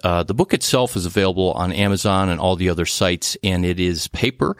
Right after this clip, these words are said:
digital, and there's also an audio version of it. Uh, we are coming out with, about eight years too late, but we're coming out with a workbook study guide for Surfing for God, which will be out, uh, March first, and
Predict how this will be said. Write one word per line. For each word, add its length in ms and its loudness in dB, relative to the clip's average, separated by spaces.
digital, 500 0
and 100 -2
there's 160 0
also 260 0
an 160 0
audio 460 0
version 540 -6
of 200 -6
it. 160 -6
Uh, 240 -2
we 160 4
are 100 2
coming 380 0
out 200 2
with, 340 0
about 320 0
eight 240 0
years 200 0
too 240 -2
late, 380 0
but 180 -2
we're 100 -2
coming 320 2
out 180 2
with 300 -2
a 120 0
workbook 800 -2
study 420 0
guide 340 -2
for 180 -2
Surfing 400 -2
for 140 -4
God, 300 0
which 180 -4
will 80 0
be 220 -2
out, 240 0
uh, 300 0
March 340 2
first, 500 0
and 460 0